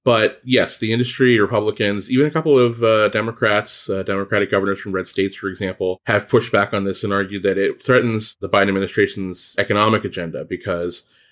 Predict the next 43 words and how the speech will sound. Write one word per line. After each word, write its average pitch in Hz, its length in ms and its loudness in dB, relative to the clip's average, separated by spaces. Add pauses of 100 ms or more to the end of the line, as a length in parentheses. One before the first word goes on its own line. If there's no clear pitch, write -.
(140)
new 104 140 2
manufacturing 117 960 0
has 107 220 -4
to 101 80 -18
go 101 100 4
through 98 140 -4
permitting 110 480 0
to - 80 -16
be 92 100 -6
built, 104 460 0
or 104 160 4
existing 117 320 0
manufacturing 110 520 0
sometimes 107 400 -8
has - 120 -20
to - 80 -20
go 107 120 2
through 104 140 -2
air 104 80 0
permitting. 107 480 -8 (140)
And 110 100 0
if 104 80 -2
they're 113 100 4
located 117 380 2
in - 60 -12
areas 98 400 -2
that 98 120 2
are 95 160 2
either 98 500 -2 (460)
not 113 300 0
meeting 151 240 2
the 160 60 -2
standard 165 520 -4
or 101 480 2
only 104 260 -4
just 113 420 0
meeting 147 240 -2
the 151 80 -8
standard, 147 440 -4
that 110 200 0
can 110 320 -2
make 98 220 -4
permitting 95 440 -2